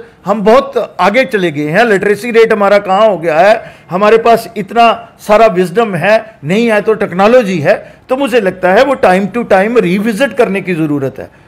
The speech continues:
वहाँ हमें बिल्कुल stick नहीं होना, हो जाना चाहिए। और higher qualification पे ये तो कहीं ना कहीं मुझे लगता है जो fundamental guarantee है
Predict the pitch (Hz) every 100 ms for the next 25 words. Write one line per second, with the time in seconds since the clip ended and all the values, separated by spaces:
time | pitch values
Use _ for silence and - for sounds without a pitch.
0 | - 160 214 269 220 233 262 262 - 147
1 | 226 - 269 262 - 196 - 262 - 240
2 | 220 196 175 151 156 180 175 160 151 143
3 | 151 226 - - - _ - 254 - -
4 | - 156 208 285 233 247 233 240 - 247
5 | - 254 247 214 143 - _ _ _ _
6 | _ _ _ _ _ - 160 247 294 285
7 | 196 190 190 170 - 185 - 208 262 285
8 | - 233 240 247 180 202 185 196 240 254
9 | 214 196 208 233 254 277 240 202 208 202
10 | 269 185 -